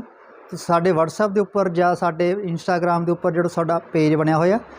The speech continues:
ਤੁਸੀਂ ਉਹਦੇ 'ਤੇ ਤੁਸੀਂ ਆਪਣਾ, ਅ, ਮੈਸੇਜ ਭੇਜ ਕੇ ਮੰਗਵਾ ਸਕਦੇ ਹੋ। ਸਭ ਤੋਂ ਪਹਿਲਾਂ ਦੇਖੋ, ਆਪਣਾ ਕਲਰ ਹੈਗਾ ਜੀ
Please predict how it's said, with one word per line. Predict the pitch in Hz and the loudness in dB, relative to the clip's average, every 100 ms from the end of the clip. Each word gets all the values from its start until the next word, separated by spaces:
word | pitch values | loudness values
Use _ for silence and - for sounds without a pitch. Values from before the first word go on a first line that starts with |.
| - - | -10 -2
ਤੁਸੀਂ | 185 185 | 2 4
ਉਹਦੇ | 196 | 4
'ਤੇ | 202 208 | 4 2
ਤੁਸੀਂ | 196 175 185 | 2 2 2
ਆਪਣਾ, | 175 175 175 175 170 - - - - 160 160 | 2 0 0 0 -2 -12 -20 -20 -6 0 0
ਅ, | |
ਮੈਸੇਜ | 160 165 170 | 2 0 0
ਭੇਜ | 185 202 175 | 0 2 4
ਕੇ | 170 170 | 2 0
ਮੰਗਵਾ | 160 156 147 | 2 0 2
ਸਕਦੇ | 139 156 160 | 2 0 -2
ਹੋ। | 196 | -2
ਸਭ | - 208 | 0 0
ਤੋਂ | 254 | 2
ਪਹਿਲਾਂ | 226 226 | 2 4
ਦੇਖੋ, | 202 190 214 240 - - _ - - - - | 2 0 -2 -2 -10 -20 _ -20 -20 -18 -4
ਆਪਣਾ | 170 185 190 | -2 0 0
ਕਲਰ | 196 185 | 2 2
ਹੈਗਾ | 175 190 214 | 2 2 0
ਜੀ | 247 | -2